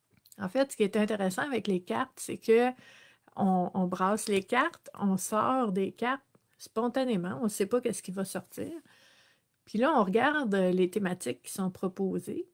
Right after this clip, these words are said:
Et puis, on, on va vraiment sonder notre ressenti, on va faire confiance à notre instinct,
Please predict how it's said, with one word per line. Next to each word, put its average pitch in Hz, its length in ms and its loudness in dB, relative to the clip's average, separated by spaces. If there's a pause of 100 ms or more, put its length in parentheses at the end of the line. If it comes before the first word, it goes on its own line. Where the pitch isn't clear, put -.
(800)
Et 196 100 2
puis, 262 560 0
on, 185 680 0 (100)
on 190 100 2
va 202 160 2
vraiment 220 360 0
sonder 220 480 0
notre 208 340 -4
ressenti, 233 840 -4
on 196 140 0
va 196 140 0
faire 247 280 -6
confiance 240 800 -4
à 190 60 0
notre 185 320 -4
instinct, 233 640 -4